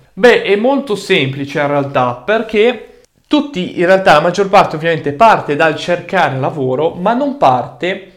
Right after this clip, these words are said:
innanzitutto dal capire che lavoro vuole, dal capire che posizione vuole, che azienda vuole scegliere e via dicendo, ma sono altri discorsi. Tra l'altro abbiamo fatto una roba fighissima nella community privata,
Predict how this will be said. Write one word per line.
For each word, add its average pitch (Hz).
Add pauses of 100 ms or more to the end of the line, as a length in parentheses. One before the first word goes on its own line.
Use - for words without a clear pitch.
(140)
innanzitutto 151
dal 170
capire 139
che 135
lavoro 131
vuole, 170
dal 131
capire 139
che 143
posizione 135
vuole, 180
che 185
azienda 147
vuole 131
scegliere 180
e -
via 139
dicendo, 135
ma 127
sono 135
altri 131
discorsi. 131
Tra -
l'altro 190
abbiamo 147
fatto 156
una 143
roba 147
fighissima 170
nella 135
community 143
privata, 139